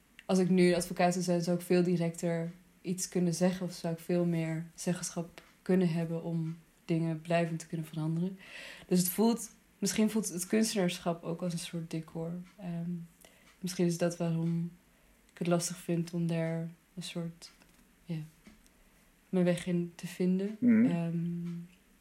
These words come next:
Speaker 2: Maar ook omdat je nog niet overtuigd bent van de waarde dan misschien, klinkt erin door.
Speaker 1: Ja, misschien dat, ja. Want ik denk ook, ik begin het wel steeds meer in te zien. Ehm, maar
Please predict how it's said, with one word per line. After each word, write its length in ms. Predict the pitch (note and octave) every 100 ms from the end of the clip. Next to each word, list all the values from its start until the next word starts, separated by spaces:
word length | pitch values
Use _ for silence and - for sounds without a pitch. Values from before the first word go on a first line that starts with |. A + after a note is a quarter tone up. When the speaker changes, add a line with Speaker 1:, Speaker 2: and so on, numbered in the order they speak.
| -
Speaker 2:
Maar 140 | A3
ook 100 | B2+
omdat 240 | C3 A#2+
je 60 | B2+
nog 180 | B2+ A#2
niet 180 | C3 G#2
overtuigd 460 | B2 A#2+ B2+ C3
bent 220 | - B2
van 240 | - B2+ B2
de 60 |
waarde 340 | A#2+ D3 D#3+ G#2
dan 200 | A2 G#2
misschien, 380 | G#2 - A2 G#2 - _ _ _
klinkt 240 | - A#2+ A2
erin 180 | G#2+ G#2+
door. 240 | G#2 G2+
Speaker 1:
Ja, 340 | A3+ G3+ F3 F3 - - _ -
misschien 380 | G3 - G3+ F#3+
dat, 240 | F3 F3+
ja. 120 | F#3+ F#3+ F#3+ - _ _ _ _ _ -
Want 140 | F3+
ik 100 | F#3+
denk 220 | F#3 F#3
ook, 380 | F#3 F3+ F3+ - _ _
ik 120 | F#3+
begin 200 | F#3+ G#3+
het 80 | G#3+
wel 180 | G3+ G#3
steeds 320 | G3+ G3+ G3+
meer 140 | G3+ F3+
in 100 | F#3
te 140 | F#3
zien. 340 | F3 E3+ E3+ F3 -
Ehm, 340 | F3 E3 E3 E3 F3+ F3+ - - -
maar 240 | G3+ F#3+